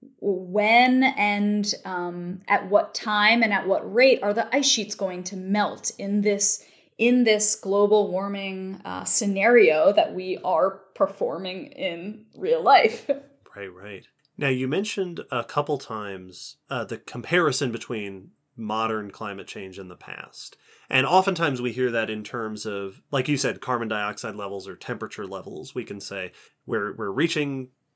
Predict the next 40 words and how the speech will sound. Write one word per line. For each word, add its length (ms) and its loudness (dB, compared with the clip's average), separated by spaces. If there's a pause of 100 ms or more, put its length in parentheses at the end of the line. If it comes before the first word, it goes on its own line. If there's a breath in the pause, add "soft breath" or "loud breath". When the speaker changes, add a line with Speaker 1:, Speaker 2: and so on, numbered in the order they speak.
Speaker 2:
levels 500 2
that 100 -4
are 120 -4
similar 420 -4
to 140 -12
these 240 -10
particular 480 -14
times 280 -12
in 100 -14
the 60 -18
past. 460 -10 (400)
Can 160 -2
you 140 -4
talk 320 -6
a 40 0
bit 200 -2
about 500 0 (300)
what 360 0
makes 480 -2
the 280 -4 (360)
change 840 -2
that 180 -8
we're 180 -6
seeing 480 -10 (260)
different 440 0
today 800 -4 (160)
compared 460 -4
to 80 -2
all 400 2
these 400 -4 (400)
examples 600 -4
we 120 -8
have 240 -12
throughout 340 -10
history? 480 -16 (280)
Speaker 1:
Yeah, 220 2
I 100 2
mean, 200 -4
it's 240 -6
definitely, 1080 -2